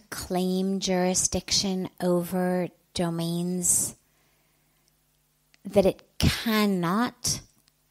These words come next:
understand simply because it doesn't have the tools. There may come a time when science can explain God, that our tools are gonna get bigger and bigger and better and better and finer and finer and subtler and subtler.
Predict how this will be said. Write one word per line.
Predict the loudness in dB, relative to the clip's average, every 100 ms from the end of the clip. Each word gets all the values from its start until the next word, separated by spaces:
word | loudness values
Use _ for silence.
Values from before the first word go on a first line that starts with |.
| _ _ _ _ -4 4
understand | 4 4 2 2 4 4 4
simply | 4 2 0
because | -2 -2 -4
it | -2
doesn't | -4 -2 -4
have | -8
the | -10
tools. | -12 -8 -8 -8 -10 -12 -12 -16 _ _ _ _ _ _ _ _ _
There | 6 8
may | 8
come | 6 4 4
a |
time | 4 2 2
when | 2 2
science | 0 0 -2 -4
can | -4
explain | -4 -4 -2 -2 -2
God, | 0 0 2
that | 4
our | 4
tools | 4 0 4 4 4
are |
gonna | 2 2
get | 2 2 2
bigger | 4 4
and | 4 2
bigger | 0 2
and | 2 2
better | 2 4 2
and | 2
better | 0 2 2
and | 0 -4 -10 -20 -16
finer | 2 6 8 8 8
and | 6 2
finer | 2 4 6 6
and | 4 4
subtler | 4 6 8 8 8
and | 4
subtler. | 0 0 0 0